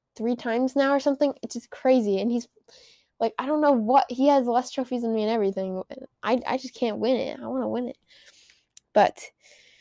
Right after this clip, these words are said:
yeah, now for the top five highest and lowest brawlers. So I'll start off with the lowest. My fifth lowest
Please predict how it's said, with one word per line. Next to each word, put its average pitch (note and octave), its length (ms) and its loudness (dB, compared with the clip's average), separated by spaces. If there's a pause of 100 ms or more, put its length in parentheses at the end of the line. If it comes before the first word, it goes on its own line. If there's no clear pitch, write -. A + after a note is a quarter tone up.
(440)
yeah, C4 160 6
now C4 160 6
for B3+ 280 4
the A#3 220 0
top - 260 -10
five A#3+ 240 0
highest B3 400 -2
and G#3+ 100 -2
lowest G#3 260 -4
brawlers. A3+ 340 4
So - 80 -2
I'll G#3 100 -2
start A3 220 0
off A3 180 0
with - 100 -20
the G3+ 100 -2
lowest. G3+ 680 -2
My A3 360 -4 (640)
fifth - 480 2 (100)
lowest G#3+ 760 0